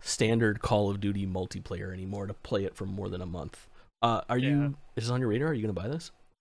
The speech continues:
Speaker 2: Uh, in January when I can get it for twenty bucks. Um, I'm,
Speaker 1: Yeah, I
Speaker 2: I,
Speaker 1: see
Speaker 2: I
Speaker 1: what you
Speaker 2: don't
Speaker 1: mean.
Speaker 2: need
Speaker 1: I see what you
Speaker 2: another
Speaker 1: mean by that now.
Speaker 2: shooter. Yeah, I don't need another shooter in my life right now.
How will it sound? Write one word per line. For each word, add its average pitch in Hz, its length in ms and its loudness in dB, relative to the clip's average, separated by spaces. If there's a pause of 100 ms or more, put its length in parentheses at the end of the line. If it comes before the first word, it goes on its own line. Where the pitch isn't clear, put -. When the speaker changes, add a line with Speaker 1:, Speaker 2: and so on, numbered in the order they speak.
(1000)
Speaker 2:
Uh, 151 480 8
in 143 220 -2
January 139 500 -2
when 139 140 -6
I 127 60 -8
can 131 120 -12
get 139 140 -2
it 143 80 -14
for 117 160 -12 (160)
twenty 147 180 -6
bucks. 139 480 -4 (1000)
Um, 120 560 -14 (420)
I'm, 180 300 0
Speaker 1:
Yeah, 170 80 2
I 175 100 6
Speaker 2:
I, 175 40 4
Speaker 1:
see 175 40 2
Speaker 2:
I - 20 2
Speaker 1:
what 196 60 6
you - 0 -
Speaker 2:
don't 214 220 0
Speaker 1:
mean. - 120 -6
Speaker 2:
need 170 200 2
Speaker 1:
I 143 60 10
see - 80 4
what 156 40 6
you 156 80 8
Speaker 2:
another 143 140 2
Speaker 1:
mean 95 100 0
by - 120 -2
that 139 100 -2
now. - 0 -
Speaker 2:
shooter. 156 460 0 (680)
Yeah, 135 200 2
I 143 40 4
don't 175 120 2
need 196 100 -2
another 143 280 0
shooter 139 380 -2
in 139 100 -4
my 143 100 -2
life 143 340 -2
right 143 140 -2
now. 147 320 -2